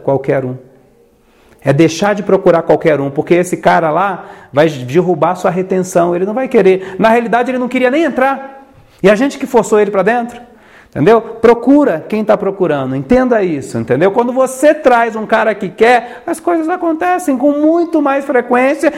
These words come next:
e sua retenção fica muito maior, tá? Agora, você também tem que ser, né, o melhor líder. Você tem que ser melhor do que ele merece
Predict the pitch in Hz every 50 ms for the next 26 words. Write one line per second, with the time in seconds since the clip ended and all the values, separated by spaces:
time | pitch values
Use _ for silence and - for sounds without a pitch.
0 | - - - 226 233 233 - 285 277 269 247 262 262 262 262 247 240 233 - 240
1 | 233 240 240 240 - - - - 254 240 269 269 233 220 220 226 220 - 247 151
2 | 156 - - 180 160 156 143 - - - - - - - 151 175 208 220 - -
3 | - - - 196 180 180 170 147 127 117 - - - - 127 127 123 202 208 -
4 | 320 320 294 262 220 170 147 143 - 196 190 190 233 214 - - 196 165 139 120
5 | 117 131 147 165 170 - - 165 170 170 175 170 160 180 208 233 214 175 165 151
6 | 143 135 123 113 110 107 104 - - - _ _ _ _ _ _ _ - - _
7 | - 131 135 - 196 196 208 208 196 208 190 190 - 185 180 180 185 190 196 202
8 | 202 190 190 190 202 220 240 233 - - - - - - - 147 180 185 - 190
9 | 175 175 180 175 165 147 131 113 107 - - - - - -